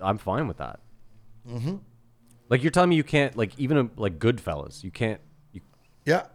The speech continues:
Speaker 2: there's exceptions to every rule, but even, like, The Irishman's, like, a half hour too long.
Speaker 1: The Irishman just wasn't
Speaker 2: Three hours.
Speaker 1: It wasn't it, though. You know what I mean?
Speaker 2: Mm-hmm.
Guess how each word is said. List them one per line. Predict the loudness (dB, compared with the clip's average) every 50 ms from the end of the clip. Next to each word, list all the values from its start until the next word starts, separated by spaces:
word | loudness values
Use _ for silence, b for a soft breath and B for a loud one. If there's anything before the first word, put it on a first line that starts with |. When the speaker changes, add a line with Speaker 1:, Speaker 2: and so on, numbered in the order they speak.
| -20 -20 -20 _ _ _ _
Speaker 2:
there's | -6 -4 -4 -4
exceptions | -6 -4 -2 -2 -2 -2 -4 -10 -12 -8
to | -8 -6
every | -6 -4 -4
rule, | -2 0 0 0 0
but | -2 -4 -4 -4
even, | -4 -4 -4 -4 -4
like, | -4 -4 -4
The | -4 -4
Irishman's, | 0 0 0 0 -2 -4 -6 -6 -6
like, | -6 -8 -8
a | -6 -2 -2 0
half | 2 2 2 2 2 0 -2
hour | -4 -2 -2 -2 -4
too | -6 -8 -8 -6
long. | -4 -4 -2 -2 -4 -4 -6 -10 -12 -16 b b b b b b b b
Speaker 1:
The | 0 4
Irishman | 6 6 6 6 4 2 2 2 2 2 2 2 2 2 2 2 0 0 -2 -2 -4 -4 -4 -4
just | -4 -4 -4 -4 -2
wasn't | -2 0 0 0 0 -2 -4 -6 -10 -14 -20 -20 -18
Speaker 2:
Three | -14 -10 -8 -6
hours. | -6 -6 -6 -8 -10 -12 -8 -6
Speaker 1:
It | -2 0
wasn't | 2 2 2 2 0 -2
it, | -2 -4 -4 -4 -6
though. | -6 -6 -4
You | -4 -4
know | -4
what | -4 -4
I | -4
mean? | -4 -4 -4 -2
Speaker 2:
Mm-hmm. | -2 -2 -4 -4